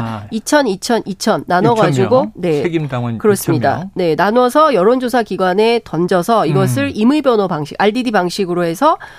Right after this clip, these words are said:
Speaker 2: 선관위 위원이 참석한 가운데
Speaker 1: 아.
Speaker 2: 여론조사를 하고 밀봉된 상태에서 우리가
Speaker 1: 네.
Speaker 2: 사진도 찍었습니다.
Speaker 1: 그러니까 세 군데
Speaker 2: 증거용으로.
Speaker 1: 기관에서 했다는 거죠.
Speaker 2: 그렇습니다. 그렇기 때문에 중간에 자료를 빼서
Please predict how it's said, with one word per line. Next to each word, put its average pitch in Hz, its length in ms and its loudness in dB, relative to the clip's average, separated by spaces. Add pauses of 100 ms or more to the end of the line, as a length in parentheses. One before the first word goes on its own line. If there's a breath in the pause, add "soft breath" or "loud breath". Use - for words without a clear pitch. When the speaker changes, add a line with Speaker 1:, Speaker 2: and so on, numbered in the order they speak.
(440 loud breath)
Speaker 2:
선관위 370 580 2
위원이 226 320 2
참석한 339 500 0
가운데 180 540 0
Speaker 1:
아. - 120 -8
Speaker 2:
여론조사를 202 560 2
하고 302 240 -2
밀봉된 247 560 2
상태에서 208 540 -4
우리가 196 220 0
Speaker 1:
네. - 40 -6
Speaker 2:
사진도 349 300 2
찍었습니다. 165 600 -4
Speaker 1:
그러니까 - 140 -14
세 185 160 0
군데 185 220 4
Speaker 2:
증거용으로. 156 240 2
Speaker 1:
기관에서 135 380 0
했다는 135 320 -4
거죠. - 40 -2
Speaker 2:
그렇습니다. 208 440 0
그렇기 277 220 -2
때문에 240 340 0
중간에 311 500 2
자료를 208 460 2
빼서 339 500 2